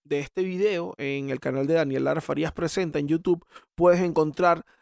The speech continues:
eh, todas las fuentes que nosotros utilizamos para sacar este episodio. Ahí puedes ampliar más información si quieres sobre Cecilia Acosta, encontrar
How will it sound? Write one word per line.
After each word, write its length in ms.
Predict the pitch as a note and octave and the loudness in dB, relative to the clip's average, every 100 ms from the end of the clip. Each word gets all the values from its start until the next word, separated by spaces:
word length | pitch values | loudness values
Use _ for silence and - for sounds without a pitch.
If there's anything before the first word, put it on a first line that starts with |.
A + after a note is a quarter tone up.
| _ - | _ 2
eh, 360 | D#3 D3+ D3 C#3 | 6 8 6 4
todas 200 | F3+ F#3+ | 4 4
las 120 | F3 | 4
fuentes 340 | - F#3+ F3+ F3+ | 0 0 0 -2
que 100 | D#3 | -2
nosotros 420 | C#3+ D#3 D3+ E3+ E3 D3 | -2 -2 0 2 2 0
utilizamos 640 | - C#3+ C#3 F#3+ G3+ F#3+ | -4 -4 -2 -2 -2 -2
para 280 | G#3+ G3 G3 | 0 0 0
sacar 300 | D#3 C#3+ C#3+ | -4 -2 -2
este 180 | C#3+ | -4
episodio. 460 | D#3 C#3+ - G3 D3 | -8 -6 -2 -2 0
Ahí 100 | C3 | -2
puedes 280 | - D3 C#3 | -2 -2 -2
ampliar 400 | C3+ C#3+ C#3+ C#3+ | -6 -4 -4 -2
más 160 | C#3 C#3+ | -4 -6
información 680 | C#3 D3 D3+ D#3 A3+ G#3 | -6 -6 -6 -4 -2 -2
si 140 | F#3 G3 | -4 -4
quieres 340 | A3 G#3+ G#3+ | -2 0 -2
sobre 200 | F#3 D#3+ | -2 -4
Cecilia 340 | C#3 B2+ D3 E3+ | -6 -6 -4 -2
Acosta, 420 | G#3+ G#3+ - G3 | 0 0 0 -4
encontrar 600 | D3+ C#3 C3 C3+ C3 | -4 -6 -4 -4 -4